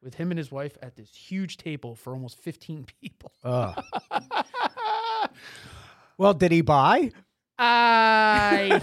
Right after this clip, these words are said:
Speaker 1: think he did do
Speaker 2: <laughs>
Speaker 1: something,
Speaker 2: Okay.
Speaker 1: but it wasn't anything major. It
Speaker 2: Sure.
Speaker 1: wasn't, you know,
Speaker 2: Sure.
Speaker 1: anything to move the needle. So, uh, yeah, we didn't have the best. But now, getting back to Pittsburgh,
Speaker 2: Yeah.
Speaker 1: uh, now a lot of the casinos, a lot of the, uh,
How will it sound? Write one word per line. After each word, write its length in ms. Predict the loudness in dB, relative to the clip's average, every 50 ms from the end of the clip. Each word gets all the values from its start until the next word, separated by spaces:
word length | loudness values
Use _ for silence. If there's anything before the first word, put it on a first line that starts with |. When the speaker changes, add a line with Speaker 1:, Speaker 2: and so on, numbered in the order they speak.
| 0 0
Speaker 1:
think 180 | 0 0 0
he 80 | 0 0
did 240 | 0 2 0 0 0
do 140 | -2 -4 -4
Speaker 2:
<laughs> 20 |
Speaker 1:
something, 640 | -4 -6 -6 -2 -2 -2 0 0 0 -2 0 -2 -2 -2
Speaker 2:
Okay. 220 | -4 -4 -4 -4
Speaker 1:
but 100 | -2 -2
it 80 | 0 0
wasn't 280 | 0 0 0 0 -2
anything 340 | -2 -2 -2 -4 -6 -6 -4
major. 520 | -4 -4 -4 -4 -4 -4 -2 -2 -2 -4 -6 -8 -10
It 60 | -6 -4
Speaker 2:
Sure. 120 | -2 0 0
Speaker 1:
wasn't, 460 | 0 -2 -4 -4 -6 -6 -8 -8 _ -8
you 120 | -6 -6
know, 220 | -6 -6 -8 -8 -10 _ _ _ _ _ _ _ _ _ _ -8
Speaker 2:
Sure. 300 | -8 -6 -6 -8 -10 -10 -10
Speaker 1:
anything 400 | -10 -8 -8 -8 -8 -10 -10 -8
to 140 | -10 -10 -8
move 280 | -6 -6 -6 -6 -6
the 80 | -6 -6
needle. 400 | -4 -4 -2 -2 -2 -2 -4 -6 _ _ _ _ _ _ _ _
So, 340 | -8 -4 -4 -4 -2 -4 -2
uh, 280 | -2 -2 -4 -4 -6 -10 _ _
yeah, 180 | -14 -14 -14 -14 -18 _ _ _ _ _ _ _ -16
we 100 | -14 -12 -10
didn't 180 | -10 -10 -10
have 160 | -10 -12 -12
the 80 | -12 -12
best. 320 | -10 -10 -12 -12 -10 -4
But 180 | -2 -2 0 2
now, 400 | 2 2 4 4 2 2 0 -2 _ _
getting 160 | -20 -20 -20 -20
back 160 | -20 -20 _
to 60 | -20
Pittsburgh, 440 | -14 -14 -14 -14 -14 -16 -16 -16 -12 -8
Speaker 2:
Yeah. 180 | -8 -8 -8 -8 -8 -6
Speaker 1:
uh, 100 | -2 0
now 280 | 2 2 2 0 -2 -4
a 100 | -6 -6
lot 200 | -2 -2 -2 -2
of 100 | -2 -4
the 120 | -6 -8 -10
casinos, 880 | _ -16 -16 -12 -6 -4 -4 -2 -2 -2 -2 -4 -4 -4 -6 -8 -10 -10
a 60 | -12
lot 200 | -12 -10 -10 -10
of 120 | -12 -12
the, 320 | -12 -12 -12 -10 -12 -12 -12
uh, 20 | -12